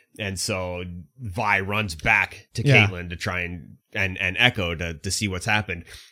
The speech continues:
Speaker 1: And as Vi's picking up Caitlyn, being like that, uh, Jinx is up on, like, the catwalks looking down and be like, "Oh, no, no, no, no, no." <laughs>
Speaker 2: Yeah, she's also, like, she's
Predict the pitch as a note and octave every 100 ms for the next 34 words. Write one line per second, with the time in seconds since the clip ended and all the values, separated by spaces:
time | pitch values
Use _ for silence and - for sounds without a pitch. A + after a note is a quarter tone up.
0 | - G#2+ F#2 F#2+ F#2 - - - G2+ G2+
1 | G2+ E2+ G2+ G2 F#2+ - B2 G2+ G#2 F#2
2 | - G2 F2+ F2+ F2 F2 E2+ F#2 F2+ F2
3 | D#2 F2 E2+ E2 - F#2+ E2+ E2+ - _
4 | _ _ - A2 B2 A2+ G2+ - G2 G2
5 | F#2 F#2 F2+ E2+ E2 - - F#2+ F2+ E2
6 | - G#2+ G2+ F2+ F2+ F2+ F2 F2 - A2+
7 | - A2+ A#2+ C3 C3 C#3 C#3+ C#3+ C#3+ C#3+
8 | B2+ - D#3 - - D#3+ E3 D3+ F3+ F3
9 | F#3+ G3 - G3+ E3 C#3+ - - _ _
10 | _ _ _ _ _ _ - - E3+